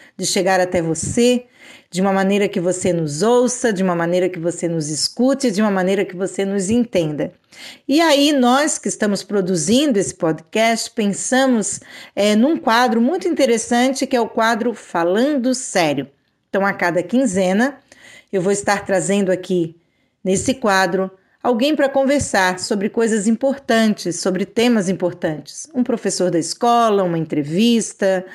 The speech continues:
alguém da comunidade, enfim, né? A cada quinzena, a gente vai estar pensando em coisas legais e interessantes que possam chegar até vocês.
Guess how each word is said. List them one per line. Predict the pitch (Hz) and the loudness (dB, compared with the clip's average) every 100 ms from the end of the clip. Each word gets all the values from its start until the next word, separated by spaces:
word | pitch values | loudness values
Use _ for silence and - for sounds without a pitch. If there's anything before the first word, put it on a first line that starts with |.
| - - - | -20 -16 -2
alguém | 185 180 196 | 0 2 0
da | 190 | 0
comunidade, | 180 180 165 160 151 196 220 226 226 196 170 202 196 _ _ | -2 -2 -2 -4 -2 0 2 4 2 0 0 -2 -2 _ _
enfim, | 269 254 - 160 165 _ _ | 0 0 -2 -4 -6 _ _
né? | 190 226 | 0 0
A | 226 | 0
cada | - 220 | 0 0
quinzena, | 220 226 220 165 196 214 226 - - - | 0 0 0 2 2 2 0 -6 -20 -6
a | 208 | -2
gente | 196 226 220 | 0 0 0
vai | 220 | -2
estar | 220 - 208 | -2 -2 -2
pensando | 220 208 - 208 | -2 -2 -2 -2
em | 208 | -2
coisas | 190 208 190 190 | 0 -2 0 0
legais | 214 240 233 170 196 214 202 160 | 2 0 0 0 2 2 0 0
e | |
interessantes | 180 180 185 175 175 202 208 - | -2 0 0 0 0 -2 -2 -4
que | - | -6
possam | 240 208 202 214 | -2 -2 -2 -4
chegar | - 233 196 185 | -4 -2 0 0
até | 180 185 | 0 0
vocês. | 170 196 - 147 147 - | -2 -4 -2 -2 -4 -14